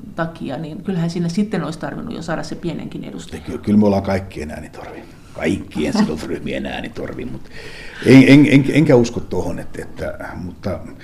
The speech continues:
Speaker 2: tää on tietysti niin spe-, spekulatiivista, että mitä sitten olisi tapahtunut, että tavallaan, koska nämä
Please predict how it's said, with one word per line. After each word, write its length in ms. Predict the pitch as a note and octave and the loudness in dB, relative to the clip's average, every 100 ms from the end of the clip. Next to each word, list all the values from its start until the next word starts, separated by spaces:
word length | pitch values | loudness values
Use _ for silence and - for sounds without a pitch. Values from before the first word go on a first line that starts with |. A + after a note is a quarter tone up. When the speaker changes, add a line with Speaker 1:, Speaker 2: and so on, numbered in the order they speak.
| - - | -18 -6
Speaker 2:
tää 100 | A2 | 4
on 60 | C#3 | 6
tietysti 320 | D#3 A#2+ B2 | 6 6 8
niin 160 | A#2 G#2+ | 8 8
spe-, 220 | - - | 0 -10
spekulatiivista, 920 | - G2+ F#2+ F#2+ - D#2+ D#2 - D#2+ | -4 -4 -2 -6 -6 -10 -10 -10 -10
että 120 | D#2 | -8
mitä 200 | F#2 D#2+ | -10 -8
sitten 300 | - D#2 D#2 | -10 -12 -14
olisi 180 | D2+ E2+ | -12 -12
tapahtunut, 640 | - D2+ D#2 - D2+ D2+ | -14 -12 -12 -12 -12 -12
että 280 | D2+ - D2 - - - - | -12 -14 -16 -16 -20 -20 -12
tavallaan, 400 | F2+ E2+ E2 D#2+ | -8 -6 -8 -10
koska 200 | E2 F#2 | -10 -8
nämä 160 | E2+ | -8